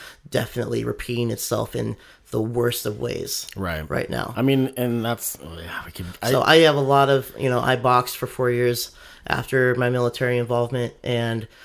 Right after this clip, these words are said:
Speaker 1: that's something that I've still kinda carried with me, is I take pride in being able to defend myself, and I actually want to help, uh, other members of the community as well help defend themselves as well, because it's coming to that point where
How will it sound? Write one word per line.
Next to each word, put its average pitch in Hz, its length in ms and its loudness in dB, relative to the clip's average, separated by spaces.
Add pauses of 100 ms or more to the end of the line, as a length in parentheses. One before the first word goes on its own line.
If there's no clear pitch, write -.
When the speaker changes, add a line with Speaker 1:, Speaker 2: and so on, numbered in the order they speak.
(140)
Speaker 1:
that's - 180 0
something 127 440 0
that 113 220 2
I've 113 180 0
still 113 200 -2
kinda 113 280 -2
carried 120 380 0
with 117 200 -2
me, 113 240 -2
is 110 180 -2
I 113 200 -2
take 110 320 -6
pride 113 440 0
in 113 140 -2
being 110 240 -4
able 110 200 -6
to 110 100 -6
defend 113 320 -6
myself, 110 520 -6 (360)
and 127 300 2
I 120 180 0
actually 117 380 -2
want 120 360 0
to - 120 -6
help, 120 320 -2 (460)
uh, 127 180 0
other 127 420 2
members 123 380 0
of 110 60 -6
the 120 80 -2
community 120 640 0
as 107 160 -6
well 120 480 2
help 123 340 -2 (120)
defend 123 300 -2
themselves 117 420 -2
as 110 120 -10
well, 123 200 2
because 117 340 -4
it's - 140 -12
coming 123 280 -4
to - 100 -6
that - 180 -6
point 131 280 -4
where 113 280 -2